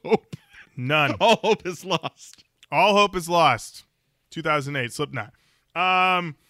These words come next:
Speaker 2: so, yeah, I mean, thank you so much for listening.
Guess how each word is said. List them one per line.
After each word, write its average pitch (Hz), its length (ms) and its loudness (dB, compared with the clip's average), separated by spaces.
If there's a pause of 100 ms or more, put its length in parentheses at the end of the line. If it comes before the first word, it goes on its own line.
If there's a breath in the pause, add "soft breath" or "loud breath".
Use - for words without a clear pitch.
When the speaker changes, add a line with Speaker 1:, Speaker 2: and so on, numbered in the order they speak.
(500 soft breath)
Speaker 2:
so, 190 500 2 (760)
yeah, 147 200 2
I 147 100 6
mean, 160 200 0 (240)
thank 165 200 -2
you 190 80 -10
so 165 140 -8
much 147 140 -10
for 127 120 -10
listening. 117 480 -10